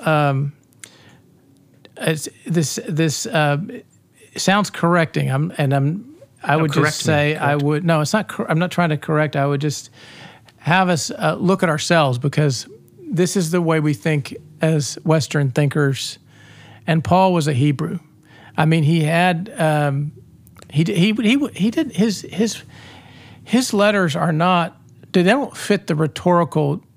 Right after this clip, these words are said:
Speaker 1: divisions so neatly. So people wanna think of him as a Greek. He, he, he was fluent in Greek, but he, he was trained in Jerusalem, and he's a Hebrew thinker. All of his letters have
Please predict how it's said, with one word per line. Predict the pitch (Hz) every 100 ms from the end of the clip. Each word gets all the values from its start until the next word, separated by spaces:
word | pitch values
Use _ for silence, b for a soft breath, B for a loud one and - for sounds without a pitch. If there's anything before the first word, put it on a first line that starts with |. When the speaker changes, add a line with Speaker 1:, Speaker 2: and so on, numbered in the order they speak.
| _
Speaker 1:
divisions | 156 139 160 143 147 135 120 - - -
so | - 170 156
neatly. | 143 151 139 113 98 - B B B B B B
So | - 160 175 - - - -
people | - 202 208
wanna | 190 180 170
think | 147 165
of | 160
him | 147 151
as | 135
a | 139
Greek. | 120 156 147 139
He, | 147 196 -
he, | 143 190 190
he | 202
was | 220
fluent | - - 160 175
in | 160 135
Greek, | 135 135 - - b b b b b b
but | - - -
he, | 170 190 214
he | 175 180
was | - -
trained | - 269 330
in | 269
Jerusalem, | 165 156 180 - 127 101 180
and | 233 165
he's | 170 180 190
a |
Hebrew | 147 - 269 226 202
thinker. | 180 208 202 131 - - _ B B B
All | 151 185 220
of | 180
his | 180 135
letters | 170 160 160 160 -
have | 147 135